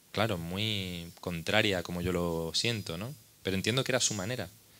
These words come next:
que el tío tenía las películas en la cabeza, las dibujaba, había un storyboard y decía: "No, realmente, es que os digo, la óptica, el emplazamiento de cámara, el tal, la actriz no sé qué, tiene que mirar aquí, ¿verdad? Puedo no ir al rodaje". Y dices: "Hostia".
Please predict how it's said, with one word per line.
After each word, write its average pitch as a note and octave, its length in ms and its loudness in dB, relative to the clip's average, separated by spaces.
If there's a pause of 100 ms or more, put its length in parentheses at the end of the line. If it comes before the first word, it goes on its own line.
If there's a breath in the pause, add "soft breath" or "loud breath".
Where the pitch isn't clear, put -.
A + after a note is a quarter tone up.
(160 soft breath)
que - 80 -2
el F2+ 80 -2
tío A2+ 120 2
tenía A#2 200 2
las A2+ 120 4
películas G#2 400 4
en G2+ 60 0
la G2 100 2
cabeza, A#2+ 360 2
las G#2 200 2
dibujaba, F#2+ 440 0
había A2+ 120 2
un G2 80 -2
storyboard G2+ 460 2
y G#2 40 4
decía: F2+ 220 0
"No, G#2 120 0
realmente, G#2+ 480 2 (280 loud breath)
es - 80 -6
que - 100 0
os G2+ 60 2
digo, G2+ 220 4
la F#2 140 8
óptica, G2 260 2
el F2 60 -2
emplazamiento G2 360 -4
de A2 60 0
cámara, F#2+ 280 -2
el F2+ 60 -6
tal, G2+ 200 0
la F2+ 80 0
actriz G#2 260 -4
no G#2+ 100 -4
sé G2 140 -2
qué, F#2+ 100 0
tiene G#2 200 -2
que G#2 80 -4
mirar G2+ 240 2
aquí, F#2+ 200 -2
¿verdad? A2 280 0 (500 loud breath)
Puedo G2+ 220 4
no G#2 80 2
ir G#2 80 4
al G#2 80 4
rodaje". F2+ 320 0
Y D#2 40 -4
dices: D2 160 -6
"Hostia". - 300 -2